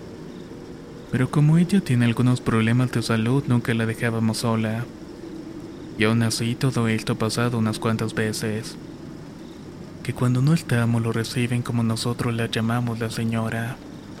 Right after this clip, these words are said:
Yo a veces incluso puedo escuchar su respiración.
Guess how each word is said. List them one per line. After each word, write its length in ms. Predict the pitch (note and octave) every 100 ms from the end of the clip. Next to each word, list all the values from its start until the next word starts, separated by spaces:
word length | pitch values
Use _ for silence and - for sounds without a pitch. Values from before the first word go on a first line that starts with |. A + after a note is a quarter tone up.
| - - - - - -
Yo 140 | -
a 40 | A#2
veces 520 | A#2+ A#2 A#2+ C#3+ C#3
incluso 440 | A#2+ A2+ A#2+ B2
puedo 220 | A#2 A#2+ A#2+
escuchar 480 | - A#2+ B2 A#2+
su 140 | B2 A#2+
respiración. 840 | A2 - A2+ A2 - A2+ A2 A2+